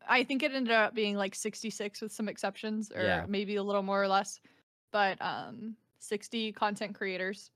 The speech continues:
Speaker 1: Uh, I'm not entirely sure that that list will necessarily get smaller,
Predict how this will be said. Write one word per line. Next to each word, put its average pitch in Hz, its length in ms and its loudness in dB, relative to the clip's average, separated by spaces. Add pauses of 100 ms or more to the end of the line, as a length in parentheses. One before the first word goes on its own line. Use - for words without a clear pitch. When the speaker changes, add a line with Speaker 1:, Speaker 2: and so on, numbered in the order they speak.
(120)
Speaker 1:
Uh, 160 380 -2 (1000)
I'm 247 140 6
not 269 200 6
entirely 302 520 4
sure 285 220 -2
that 254 140 -4
that 220 180 2
list 208 300 -8
will 208 80 -2
necessarily 196 680 -2
get 185 220 -6
smaller, 254 680 0